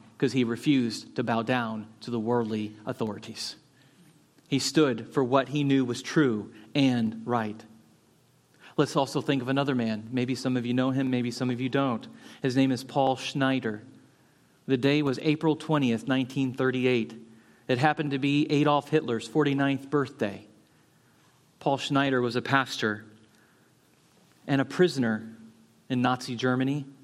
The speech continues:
And the prisoners were ordered to remove the berets and venerate the Nazi swastika flag.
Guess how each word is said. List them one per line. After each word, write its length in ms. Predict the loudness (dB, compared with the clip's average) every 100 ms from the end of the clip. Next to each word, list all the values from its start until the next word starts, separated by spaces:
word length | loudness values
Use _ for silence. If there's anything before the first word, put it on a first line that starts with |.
| _ _ _ _ _ _ _ -2
And 140 | 2
the 60 | 4
prisoners 520 | 6 4 4 2 4
were 100 | 4
ordered 360 | 6 8 6 4
to 100 | 2
remove 400 | 4 6 4 4
the 80 |
berets 540 | 4 6 6 4 2 2
and 160 | 0
venerate 760 | 2 2 2 2 2 -4 -18 -6
the 80 | -2
Nazi 500 | 2 2 0 -2 -2
swastika 800 | -6 -8 0 0 0 -8 -4 -6
flag. 500 | -2 0 0 -4